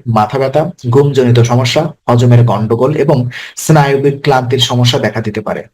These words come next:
মঙ্গল ও রাহুর প্রভাবে অতিরিক্ত চিন্তা, দুশ্চিন্তা ও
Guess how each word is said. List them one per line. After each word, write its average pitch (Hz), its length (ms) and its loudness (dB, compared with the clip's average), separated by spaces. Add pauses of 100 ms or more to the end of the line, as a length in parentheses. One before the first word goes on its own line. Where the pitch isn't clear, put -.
(100)
মঙ্গল 143 380 2
ও 135 80 0
রাহুর 123 420 2
প্রভাবে 139 480 0 (280)
অতিরিক্ত 131 360 0
চিন্তা, 131 440 0
দুশ্চিন্তা 147 680 0
ও 151 220 2